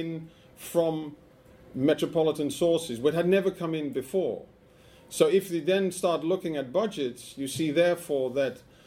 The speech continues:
direct taxation begins, certainly native direct taxation, becomes, to bec-, becomes kind of smaller in comparison to the other sources of income. So there is a kind of natural cycle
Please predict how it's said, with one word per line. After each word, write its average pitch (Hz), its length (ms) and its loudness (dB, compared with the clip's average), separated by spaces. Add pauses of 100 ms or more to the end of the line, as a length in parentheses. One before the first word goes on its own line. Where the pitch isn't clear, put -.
(320)
direct 170 380 4
taxation 185 640 -2
begins, 151 640 -4 (140)
certainly 196 720 0
native 143 640 -2
direct 123 360 -2
taxation, 123 480 -2
becomes, 151 580 -2 (480)
to - 80 -4
bec-, 143 360 -2
becomes 160 340 2
kind 156 200 -4
of 131 60 -8
smaller 185 600 4
in 147 140 -4
comparison 143 720 -4
to - 120 -8
the 139 120 2
other 131 180 2
sources 123 440 0
of 117 100 -2
income. 147 400 -4 (580)
So - 180 8
there 170 120 6
is 170 100 4
a 190 60 2
kind 185 240 0
of 151 80 -4
natural 202 560 -2
cycle 175 720 -4